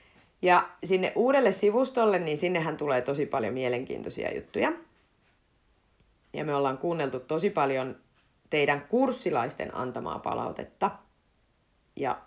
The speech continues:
yritetty vähän niin kuin sen mukaan rakentaa sitä, koska mehän tehdään sit tätä edelleen asiakkaat edellä. Me ei tehdä tätä itselle,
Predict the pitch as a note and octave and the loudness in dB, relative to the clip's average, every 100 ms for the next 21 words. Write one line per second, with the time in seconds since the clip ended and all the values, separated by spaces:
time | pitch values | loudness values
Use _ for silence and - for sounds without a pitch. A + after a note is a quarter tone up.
0 | C3+ D3 C3+ C#3 - C3 C3 A2 D#2 - | -2 0 -2 -4 -8 -8 -6 -6 -8 -10
1 | - F3 E3 E3 D#3+ C3+ C#3+ C#3+ E3+ F3+ | -6 -4 -2 -4 -4 -2 -2 -4 -4 -4
2 | F#3 G3 F#3 F#3 D#3+ C#3+ C#3 C3+ - - | -4 -4 -4 -6 -8 -8 -8 -8 -12 -16
3 | _ _ - C3 C3+ C3+ C#3+ C#3 - C#3 | _ _ -4 -2 -2 -4 -6 -8 -4 -2
4 | C3 - - - - C3+ C3 C#3 B2 A#2+ | -2 -6 -10 -14 -6 -2 -2 -2 -4 -8
5 | - _ _ _ _ - D3 D#3+ C#3 C3+ | -14 _ _ _ _ -4 0 -2 -2 -6
6 | D3 - C3+ D3+ F3+ A3 - - - - | -8 -6 -4 0 0 0 -4 -20 -20 -20
7 | _ _ - - D3 D3+ D3+ C3 - C3 | _ _ -8 -2 -2 -2 -4 -6 -6 -6
8 | - F#3 - A3+ A#3+ B3 | -4 -6 0 2 2 0